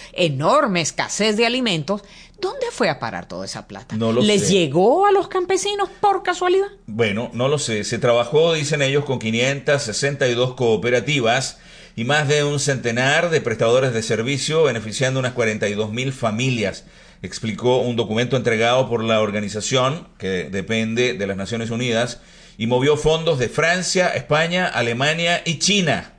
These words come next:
Speaker 1: Ujú.
Speaker 2: ¿Mm? Sin embargo, la pregunta es,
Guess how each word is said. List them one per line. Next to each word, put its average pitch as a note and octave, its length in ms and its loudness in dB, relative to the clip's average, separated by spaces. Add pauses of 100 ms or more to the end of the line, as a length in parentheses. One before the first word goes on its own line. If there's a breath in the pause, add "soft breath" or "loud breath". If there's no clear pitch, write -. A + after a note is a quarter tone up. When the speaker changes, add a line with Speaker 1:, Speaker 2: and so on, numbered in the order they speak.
Speaker 1:
Ujú. F#3 80 -6
Speaker 2:
¿Mm? F3+ 560 -2 (340 loud breath)
Sin A3+ 320 0
embargo, D3 800 2 (460 soft breath)
la B2 120 2
pregunta C#3+ 540 0
es, D3+ 540 0